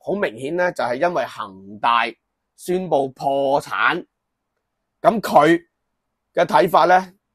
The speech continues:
就冇辦法唔面對現實啦。當然啦，其實呢，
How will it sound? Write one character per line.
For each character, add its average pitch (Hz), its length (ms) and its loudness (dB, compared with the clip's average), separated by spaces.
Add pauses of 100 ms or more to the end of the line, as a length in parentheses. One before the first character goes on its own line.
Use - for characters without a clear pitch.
(280)
就 143 100 0
冇 147 200 -2
辦 147 200 0
法 151 260 0
唔 113 40 -16
面 117 400 -8
對 127 260 -2
現 107 220 -14
實 - 180 -12
啦。 107 140 -8 (460)
當 240 280 8
然 190 180 0
啦， 208 200 4
其 143 120 -8
實 127 200 -4
呢， 170 260 6